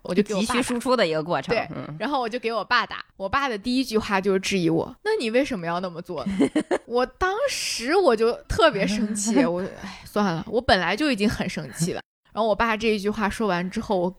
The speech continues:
Speaker 1: 更是就是又生气又委屈，你就会觉得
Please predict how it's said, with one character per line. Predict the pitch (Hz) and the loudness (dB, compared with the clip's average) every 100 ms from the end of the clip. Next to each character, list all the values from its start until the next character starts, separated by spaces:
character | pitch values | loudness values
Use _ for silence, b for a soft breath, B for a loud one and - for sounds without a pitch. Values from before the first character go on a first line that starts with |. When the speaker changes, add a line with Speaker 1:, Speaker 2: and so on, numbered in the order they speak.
| _ | _
Speaker 1:
更 | - 311 262 | -2 0 0
是 | - 214 | 0 0
就 | 247 | 0
是 | 277 262 - | 0 -2 2
又 | 349 285 | 2 2
生 | - 294 | 0 -6
气 | 302 - 262 | -6 -6 -2
又 | 262 | 0
委 | 233 175 139 | 2 0 0
屈， | - 190 190 | -6 -4 0
你 | 233 | 0
就 | |
会 | 311 311 | 0 -4
觉 | 196 214 | -4 0
得 | 214 | 0